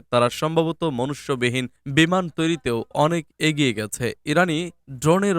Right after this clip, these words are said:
ওপর গোয়েন্দা তথ্য প্রকাশ করার কারণ বর্ণনা করে এক কর্মকর্তা বলেন, ইরানের ড্রোন যে রাশিয়া ব্যবহার করছে এ বিষয়ে যারা সংশয় আছে তাদের চোখে খুলে দেওয়ার জন্যই এ সিদ্ধান্ত নেওয়া হয়েছে। রাশিয়াকে ড্রোন সরবরাহে ইরানের ওপর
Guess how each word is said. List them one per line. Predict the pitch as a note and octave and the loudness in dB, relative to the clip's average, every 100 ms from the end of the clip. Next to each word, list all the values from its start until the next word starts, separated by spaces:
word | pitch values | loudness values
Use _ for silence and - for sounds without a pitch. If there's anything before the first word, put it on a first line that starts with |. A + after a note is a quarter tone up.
| D#3 | 0
ওপর | - C#3+ | 2 0
গোয়েন্দা | B2 C#3 D3 C3+ A#2+ | 2 -2 2 0 2
তথ্য | B2 - A#2 | -2 -4 -6
প্রকাশ | A#2 A2 A#2 - | -4 -4 -4 -2
করার | B2 A#2+ | 0 0
কারণ | A2+ B2 C3+ C3+ | 2 2 2 0
বর্ণনা | C3+ C#3+ C#3 | 0 0 -2
করে | C3 B2 A#2+ - | -2 0 -2 0
এক | A#2 A#2+ _ | -2 -2 _
কর্মকর্তা | B2+ B2+ B2 A#2 A2 G#2+ | -4 -2 -6 -6 -2 0
বলেন, | A2 G2+ - - | 0 -2 -6 4
ইরানের | E3+ G#3 G#3+ D#3 | 6 6 2 0
ড্রোন | E3+ F#3+ | 0 0
যে | E3+ E3+ B2 C3 | 0 -2 2 2
রাশিয়া | D3+ - E3 | 2 0 0
ব্যবহার | C#3+ D3+ D#3+ E3+ | 2 2 2 0
করছে | E3 D3+ - D#3 _ | -4 -4 -4 -4 _
এ | C#3+ D3 | 2 2
বিষয়ে | F3 - C3 A2+ - _ C3 | 2 2 2 2 -2 _ 2
যারা | C#3+ C#3 - | 2 2 0
সংশয় | D#3 D#3 F3+ E3+ D#3+ | -2 -2 0 2 2
আছে | - F3 - | -2 -6 0
তাদের | C#3+ C#3+ C3 | 0 0 -4
চোখে | - C#3 - A#2+ G#2 - - | -2 -4 -2 -2 -2 -8 4
খুলে | F3+ G3 | 6 8
দেওয়ার | G#3 G#3 F3 D#3 | 6 4 2 -2
জন্যই | F3 F3 E3+ C#3 | -4 -6 -4 -6
এ | |
সিদ্ধান্ত | - E3+ D3 D#3 C#3+ B2+ | -6 -6 -4 -4 -2 0
নেওয়া | A2+ A2+ | 0 -2
হয়েছে। | A2 - C3+ - - B2+ | -4 -2 -4 -4 -4 0
রাশিয়াকে | D3 - F#3+ - | 0 0 0 0
ড্রোন | E3 D3+ F#3+ | -2 0 -2
সরবরাহে | F3 E3+ D3 D#3+ D3+ D3 | -2 -2 2 2 2 0
ইরানের | C3+ C#3 C#3 C3 | -2 -2 -2 -4
ওপর | B2 | -4